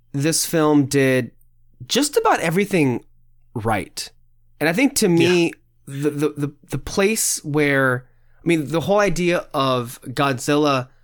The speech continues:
Speaker 1: being this force of nature, this near unstoppable force of nature that wreaked so much havoc and destruction, and that you actually see that matter, and you see the perspective of the people who are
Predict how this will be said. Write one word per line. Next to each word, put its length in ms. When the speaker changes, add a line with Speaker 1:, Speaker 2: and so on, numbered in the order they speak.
Speaker 1:
being 360
this 200
force 480
of 160
nature, 640
this 200
near 460
unstoppable 1200
force 380
of 120
nature 440
that 200
wreaked 300
so 380
much 280
havoc 600
and 100
destruction, 720
and 140
that 100
you 140
actually 400
see 400
that 260
matter, 680
and 160
you 60
see 200
the 120
perspective 640
of 60
the 120
people 360
who 140
are 240